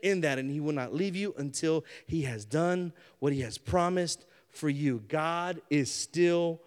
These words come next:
working, no matter how bad it looks, no matter how far you've reverted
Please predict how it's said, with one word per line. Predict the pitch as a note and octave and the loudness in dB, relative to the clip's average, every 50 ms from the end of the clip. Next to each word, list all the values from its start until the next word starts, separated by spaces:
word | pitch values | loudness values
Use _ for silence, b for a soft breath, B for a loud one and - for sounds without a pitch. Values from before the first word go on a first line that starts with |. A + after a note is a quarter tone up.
| b b b b b b | b b b b b b
working, | - A2+ A#2+ B2+ C#3+ D#3+ D#3+ D3+ B2+ - D3+ C#3 B2+ | -12 -6 0 4 6 6 6 6 2 0 -2 -2 -2
no | B2 B2 | -2 -2
matter | B2+ B2 A#2+ A2 | -2 -4 -4 -6
how | G#2 A#2 A#2 G#2 F#2+ _ | -8 -10 -12 -12 -10 _
bad | - C#3+ D3+ D#3+ E3 E3 E3+ E3+ E3 D3+ - _ _ | -4 -2 -2 0 0 -2 -2 -4 -6 -12 -16 _ _
it | - C3 A2+ - | -10 -10 -10 -10
looks, | G#2+ A2+ B2+ D3+ C#3 A2+ F#2+ - - - - b b b b b b | -10 -2 0 0 0 0 -2 -8 -14 -16 -16 b b b b b b
no | - | -6
matter | C3+ C#3 B2 | -6 -4 -4
how | A#2+ B2+ A#2 | -6 -8 -10
far | A2+ - - - E3+ E3 E3 E3+ F3 F3+ F3+ F3 - A#2+ | -10 -12 -4 0 4 4 6 6 4 2 0 -2 -4 -6
you've | B2 C3+ D#3+ F3 D#3 C3 A#2+ B2 | -8 -6 -6 -6 -6 -6 -4 -4
reverted | D3+ E3 C#3+ B2+ G#2+ G2+ C#3+ E3 F#3 F#3+ F#3+ F#3 G3+ G#3 F#3+ F3 | -4 -4 -4 -6 -6 0 4 4 6 6 6 6 6 6 4 2